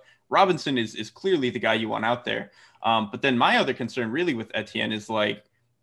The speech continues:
I don't think as a pass catcher, he is what people think that he is. Um, and I know that he was getting work as a wide receiver in, in mini camp or whatever, but,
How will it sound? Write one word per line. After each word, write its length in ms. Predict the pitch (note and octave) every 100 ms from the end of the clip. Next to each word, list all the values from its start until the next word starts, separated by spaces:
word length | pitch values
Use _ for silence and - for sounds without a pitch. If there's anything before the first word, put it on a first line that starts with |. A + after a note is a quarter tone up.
| _ -
I 100 | F#3+
don't 260 | C4 -
think 280 | D#3 F3+ F#3
as 200 | B2 C#3+
a 60 | A#2
pass 320 | - B2 C#3
catcher, 380 | - F#3+ G3 G#3
he 260 | G3 C#3+ C3
is 240 | C#3+ -
what 220 | B2+ A2
people 300 | - B2+ A#2
think 220 | - A#2 -
that 120 | -
he 140 | A2
is. 240 | G#2+ - -
Um, 160 | A2+
and 80 | A#2
I 60 | B2
know 160 | E3
that 160 | F3+ C3
he 100 | D3+
was 140 | C#3
getting 280 | - B2+ A#2
work 240 | A2+ A#2 -
as 220 | A2 A#2
a 60 | A2+
wide 200 | A2 A2
receiver 400 | A2+ B2 A#2 A#2
in, 160 | A2
in 160 | G2+ G#2+
mini 180 | A2+ A2
camp 280 | A2 G#2+ G#2+
or 60 |
whatever, 340 | A2 G#2+ A2 A2+
but, 380 | A2+ A2+ -